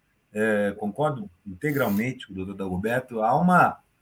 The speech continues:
uma, uma, uma, uma estratégia da extrema-direita em usar a mentira, em usar a confusão, a lavagem cerebral, as fake news,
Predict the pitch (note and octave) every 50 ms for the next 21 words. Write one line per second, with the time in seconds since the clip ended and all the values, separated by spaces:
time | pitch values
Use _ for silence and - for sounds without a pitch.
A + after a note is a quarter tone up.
0 | - _ _ _ _ _ _ _ E3+ F#3 G#3 G#3 G#3 G3 F3+ D#3+ C#3 D#3 D3+ D3+
1 | D#3+ D#3 D3+ - C#3+ C3+ C3 C#3 C#3+ C#3 C3+ B2+ B2 A#2 A#2 A#2 A#2 A#2 A#2 A#2+
2 | B2+ B2 B2 A#2 A#2 A2+ - - - F#3 F3 F3+ - - - F3+ F#3+ F#3+ F#3 D#3+
3 | B2+ G2 F#2+ G2+ F#2+ F#2 G2 G2 G2 F#2 - - A2 G2+ G2+ G2 F#2+ F#2 F2+ G2+
4 | G#2 A#2+ A#2+ - - C3 C3 - _ _ _ _ _ _ _ _ _ - A#2 B2
5 | B2 A#2 A2+ G#2+ F#2 E2+ G#2 G#2+ G#2 G#2 F#2 F#2 F#2+ F#2 F#2 F#2+ F#2 F2+ F2 -
6 | - A#2+ C#3 D3+ D#3+ D#3+ C#3+ C#3+ C#3+ C#3+ D3+ D3 C3 A2 G2 F#2+ F#2 F2+ E2+ F2
7 | G2 F#2+ G2+ G2+ F#2+ F#2 F2+ E2+ E2+ - _ _ _ _ _ _ - F#2 - -
8 | G2 F#2 - - - F2 - - - C3 D3 D3+ D3 D3 D3 C#3+ C3+ A#2 G2 F2+
9 | F2+ F2 F2 G2+ A2+ A#2 G2 - - A2 G2 F#2+ F2 F2+ G2+ B2 C3+ C#3 C#3 C#3
10 | C#3 C3+ C3+ A2+ F#2+ F2+ - - A2+ G#2+ G#2 _ - F#2+ F#2+ A2 C3+ D#3 D3+ C#3+
11 | C#3+ C#3 - - - -